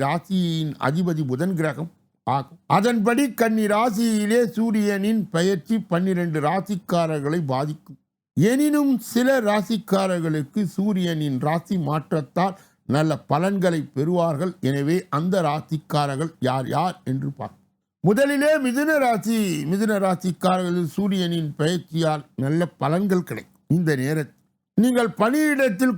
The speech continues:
கூடுதல் பொறுப்பை பெறலாம். தொழில் ரீதியாக மிதுன ராசிக்காரர்கள் நல்லதொரு முன்னேற்றத்தை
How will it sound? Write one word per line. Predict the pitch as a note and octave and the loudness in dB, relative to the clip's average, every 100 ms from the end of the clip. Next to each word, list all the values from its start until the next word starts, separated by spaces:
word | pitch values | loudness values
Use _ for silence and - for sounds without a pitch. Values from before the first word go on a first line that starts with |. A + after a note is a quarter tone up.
| A#3+ | 0
கூடுதல் | C4+ D4 C4+ B3 | 2 2 2 2
பொறுப்பை | A3 A3+ G3+ A3 E3 | 2 2 2 0 2
பெறலாம். | G3 G#3+ A3 G3 D#3+ | 0 2 0 -2 0
தொழில் | - A3+ B3 F#3+ | 0 2 2 0
ரீதியாக | A3 A#3+ A3+ A3 G#3 G3+ F#3 | 2 2 2 2 2 0 0
மிதுன | F3+ G#3+ G3+ | 0 2 2
ராசிக்காரர்கள் | F#3 F#3 F3+ - F3 F#3 F3 E3+ D3 | 0 0 -4 0 2 2 0 -2 0
நல்லதொரு | E3 G#3+ G3+ F#3+ D#3+ | 0 2 2 2 0
முன்னேற்றத்தை | D#3 F#3 G#3+ D#3 F#3+ D3 - | 0 0 0 0 -2 -2 -2